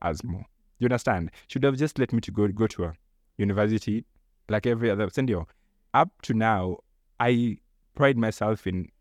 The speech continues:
having traveled and done all of these things because she had the faith in me. Remember, this is coming from a kid mwenye alikuwa ameku let down.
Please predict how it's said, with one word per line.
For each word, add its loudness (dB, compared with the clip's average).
having 2
traveled 0
and -2
done 2
all 2
of -2
these -2
things -4
because 0
she -2
had -2
the -4
faith -2
in -2
me. -2
Remember, 2
this -2
is 0
coming 0
from -2
a -2
kid -4
mwenye 0
alikuwa -4
ameku -4
let -2
down. -4